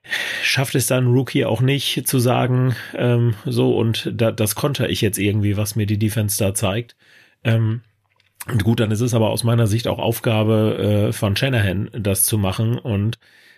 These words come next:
äh, Outside Zone habe ich relativ wenig gesehen, äh, ging tatsächlich immer durch die Mitte. Vielleicht hätte man das ein bisschen mehr probieren können. Was mich bei ihm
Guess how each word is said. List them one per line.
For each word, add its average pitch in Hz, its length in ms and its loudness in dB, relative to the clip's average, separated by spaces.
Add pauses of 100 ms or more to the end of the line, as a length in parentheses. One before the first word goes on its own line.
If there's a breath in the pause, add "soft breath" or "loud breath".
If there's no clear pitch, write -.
äh, 113 280 0
Outside 113 420 0
Zone 120 340 2
habe 123 160 2
ich 120 120 0
relativ 113 420 -2
wenig 127 280 0
gesehen, 156 560 0 (100)
äh, 117 360 4 (120)
ging 110 280 0
tatsächlich 131 600 -2
immer 135 200 -2
durch 127 160 0
die - 120 -2
Mitte. 127 340 0 (560 soft breath)
Vielleicht 117 300 -2
hätte 113 140 -4
man 110 100 -2
das 120 200 -2
ein 120 200 0
bisschen 120 240 2
mehr 123 160 2
probieren 123 460 2
können. 127 420 0
Was 117 220 -2
mich 123 160 -2
bei 107 80 0
ihm 123 320 0